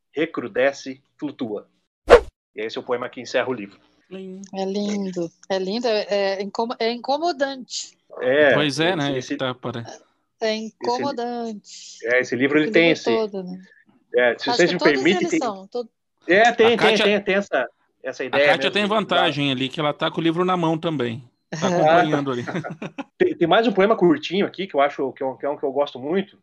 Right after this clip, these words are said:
Speaker 1: que é da cena
Speaker 3: Pode
Speaker 1: dois,
Speaker 3: falar.
Speaker 1: que chama-se Devaneios Suicidas, que é o seguinte. A memória falha quando o poeta olha para a arma. Roleta russa, corda, veneno, comprimidos, ponte do Rio Belém, versos do presidente.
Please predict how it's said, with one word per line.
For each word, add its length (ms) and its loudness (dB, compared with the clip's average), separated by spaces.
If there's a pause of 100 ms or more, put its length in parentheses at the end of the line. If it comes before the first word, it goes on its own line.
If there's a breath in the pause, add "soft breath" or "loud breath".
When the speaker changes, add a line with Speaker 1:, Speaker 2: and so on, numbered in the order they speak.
Speaker 1:
que 80 -4
é 40 -2
da 120 -4
cena 320 -2
Speaker 3:
Pode 160 -2
Speaker 1:
dois, 140 2
Speaker 3:
falar. 220 -4 (380)
Speaker 1:
que 140 -18
chama-se 360 -4
Devaneios 480 2
Suicidas, 600 -6
que 80 -4
é 20 2
o 60 0
seguinte. 400 -8 (600)
A 120 -4
memória 360 4
falha 600 2
quando 240 -2
o 80 -2
poeta 400 2
olha 240 0
para 200 2
a 60 4
arma. 340 0 (160)
Roleta 360 0
russa, 500 -4 (180)
corda, 480 2 (320)
veneno, 640 -2 (320)
comprimidos, 840 0 (360)
ponte 320 2
do 80 -2
Rio 160 0
Belém, 460 0 (460)
versos 580 0
do 100 -4
presidente. 600 -4